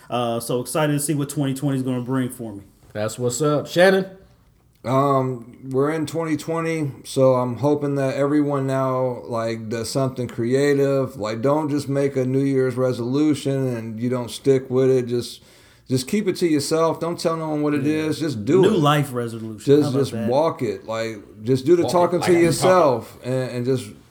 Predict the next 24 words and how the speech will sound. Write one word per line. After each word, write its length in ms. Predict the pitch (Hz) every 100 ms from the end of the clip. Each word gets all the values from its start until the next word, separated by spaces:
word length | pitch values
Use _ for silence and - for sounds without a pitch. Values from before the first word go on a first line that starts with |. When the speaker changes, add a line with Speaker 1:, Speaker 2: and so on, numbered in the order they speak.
| - 104 _
Speaker 3:
make 320 | - 117 143 143
that 220 | 156 -
plan 340 | 165 160 151
come 180 | 143 143
to 40 | 131
life. 380 | 127 139 131
Speaker 1:
Walk 140 | 139 220
it 140 | 233
Speaker 3:
Just, 220 | 120 123 160
Speaker 1:
like 120 | -
I 40 |
Speaker 3:
uh, 120 | 123
Speaker 1:
talk. 80 | 117
Speaker 3:
that's 200 | 135 160
what 120 | 175 151
we 160 | 165
did. 240 | 151 165 160
Speaker 1:
Keep 80 | 135
it 40 |
Speaker 3:
We 80 | 147
Speaker 1:
in 60 | 294
Speaker 3:
came 240 | 165 160
Speaker 1:
harmony. 300 | 160 160
Speaker 3:
out 20 | 151